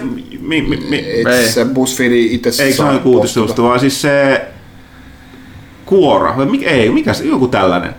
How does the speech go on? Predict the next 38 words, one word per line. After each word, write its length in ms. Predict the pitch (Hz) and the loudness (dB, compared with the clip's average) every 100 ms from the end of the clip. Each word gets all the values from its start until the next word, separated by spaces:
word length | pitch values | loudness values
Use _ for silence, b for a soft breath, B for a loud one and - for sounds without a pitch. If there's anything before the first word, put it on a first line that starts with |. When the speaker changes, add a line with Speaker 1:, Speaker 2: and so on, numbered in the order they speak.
| - - - - | -18 -20 -20 -14
Speaker 3:
Siis 160 | - - | -10 -2
se 60 | 139 | -2
on 80 | |
se 80 | 127 | -2
kysymys-vastaus. 1200 | 120 135 127 110 - - - - 92 - - - | -2 0 0 -2 -6 -16 -20 -10 -8 -6 -8 0
Speaker 1:
Niin, 200 | 147 117 | 2 2
just 200 | 104 - | 2 0
Speaker 3:
Joo. 80 | - | 2
Speaker 1:
Kuorassa. 460 | 208 120 101 - - - - - | 4 4 0 -4 -10 -14 -8 0
Niin 100 | 135 | 2
siis 140 | 147 | 2
sehän 160 | 170 170 | 2 2
sai, 220 | 180 180 | 2 0
siis 180 | 151 165 | -2 -2
se 60 | 165 | 0
oli 60 | |
nimenomaan 260 | 180 175 170 | 2 2 0
sieltä 440 | - 262 165 127 | 0 2 2 0
sai 340 | 127 131 123 120 | 0 2 2 2
valtavan 540 | 175 165 120 110 101 | 2 2 2 2 0
määrän, 420 | 98 104 98 92 | 0 0 0 0
ja 60 | 101 | 0
sehän, 220 | 135 123 127 | 0 -2 0
niinku 180 | 135 | 0
toi, 140 | 127 139 | 2 0
toi 140 | 143 | 0
kirjahan 580 | 135 202 220 160 131 123 | 0 0 2 2 2 2
on 240 | 123 123 B B B - | 2 0 B B B -2
vaan 280 | 123 123 - | 0 0 -2
tiivistelmä, 1040 | 190 233 165 117 - 107 98 98 98 98 - - - - | -2 2 2 0 -2 -2 0 2 0 -2 -10 -20 -20 -4
niinku 220 | 113 101 | -2 2
niistä 240 | 123 117 - | 2 0 -2
jutuista, 400 | 127 143 135 - | 0 2 2 0
mitä 160 | 107 104 | -2 0
siellä 200 | 135 107 | 0 0
porukka 380 | 117 113 92 90 | 2 0 0 -2
siltä 220 | 101 92 | -2 -2
kysyi 420 | - 117 - 87 | 0 0 0 -4